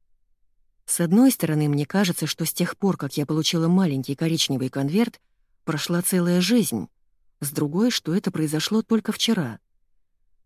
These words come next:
Безумная неделя. Все смешалось. Этакий кадр из голливудского блокбастера.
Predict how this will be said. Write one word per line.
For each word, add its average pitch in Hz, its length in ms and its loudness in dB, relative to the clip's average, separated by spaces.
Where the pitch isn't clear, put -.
Безумная 214 580 4
неделя. 190 560 2
Все - 200 -2
смешалось. 165 800 0
Этакий 226 400 0
кадр 185 440 0
из 156 140 -2
голливудского 160 560 0
блокбастера. 175 800 0